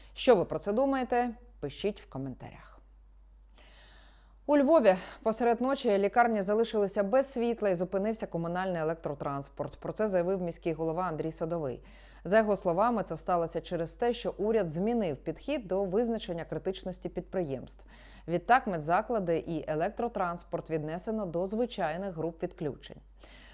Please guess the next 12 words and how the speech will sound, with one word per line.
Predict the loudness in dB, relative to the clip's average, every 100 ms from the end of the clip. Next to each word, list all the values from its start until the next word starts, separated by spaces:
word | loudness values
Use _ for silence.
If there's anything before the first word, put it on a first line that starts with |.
| -4
Наразі | 4 6 6
місто | 0 -2 -2
працює | -2 0 0
над | 0 -2 -2
альтернативним | -2 0 -2 -2 -2 0 0 0 -4
посиленням | -8 -4 0 0 0 -4
роботи | -4 -2 -4 -2
електротранспорту | -2 -2 -4 -6 -4 -4 -6 -6 -8 -6 -6
на | -4
маршрутах | -6 -6 -8 -8 -6 -8 -8
у | -8
місті. | -8 -12 -18 -20